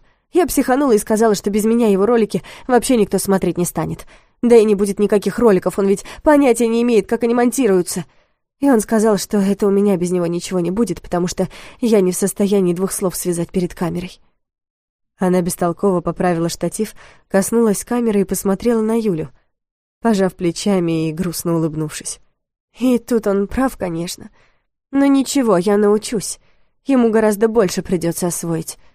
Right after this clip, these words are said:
Мы ещё посмотрим, кто кого». «У тебя всё получится», заверила Юля, не желая говорить о том, что Алекса арестовали. Найт, по всей видимости, ещё об этом не знала.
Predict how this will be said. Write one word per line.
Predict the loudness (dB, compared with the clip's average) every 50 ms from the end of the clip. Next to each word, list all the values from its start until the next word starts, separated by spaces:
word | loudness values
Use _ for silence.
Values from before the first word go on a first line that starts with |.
| _ _ _ _ _
Мы | -4 0 0
ещё | 2 0 0 -2
посмотрим, | -2 -2 -2 0 0 -2 -2 -2 -4 -6 -6
кто | -6 -6 -6
кого». | -4 -2 -2 -2 -4 -4 -8 -12 _ _ _ _ _ _ _ _ _ _ _ _ _ _ _ _ _ _
«У | -4 -2
тебя | 0 -2 -2 0 0 -2
всё | -2 -2 -4 -4
получится», | -2 -2 -2 -2 -4 -6 -8 -10 -10 -10 -10 -10 -12 -14 _ _ _ _ _ _ _ _ _ _ _ -4
заверила | 0 2 2 2 2 2 0 0 0 0
Юля, | 0 2 2 2 2 0 -4 -8 -20 -20 -12 -4
не | -2 0 0
желая | 0 2 2 2 2 2 0
говорить | 0 -2 -2 0 0 0 -2 -2
о | -4
том, | -2 -2 -2 -2
что | -4 -6 -8 -8
Алекса | -4 -2 -2 -2 -2 -2 -4 -4 -2
арестовали. | -2 -2 -2 -4 -4 -4 -2 -4 -4 -6 -10 -12 -16 _ _ _ _ _ _ _
Найт, | 0 0 2 0 0 -2
по | -4 -4
всей | -2 0 0 0
видимости, | 0 0 0 0 -2 -2 -2 -4 -4 -2
ещё | -2 -2 -2 -2 -4 -2
об | -2 -4
этом | -4 -4 -2 -2
не | -2 -2
знала. | -2 -2 -2 -4 -4 -6 -8